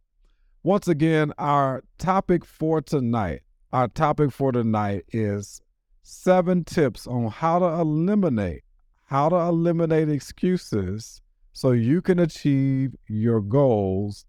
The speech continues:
in twenty twenty-three. Those of you who are listening via the podcast, thank you for joining as well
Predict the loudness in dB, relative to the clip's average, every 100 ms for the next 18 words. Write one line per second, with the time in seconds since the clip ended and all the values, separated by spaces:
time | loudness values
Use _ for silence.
0 | _ _ _ _ 0 0 -4 -2 -2 0
1 | 0 0 -4 -14 -20 -4 -4 -2 -2 -2
2 | 0 0 2 2 2 2 -2 0 0 0
3 | 0 0 2 0 -2 -4 -2 -4 -8 _
4 | _ _ -12 0 2 2 2 0 -2 0
5 | 2 0 -2 -2 0 -4 -2 -2 0 -2
6 | -2 -2 -4 -2 0 0 0 0 -2 -4
7 | -4 0 2 0 -2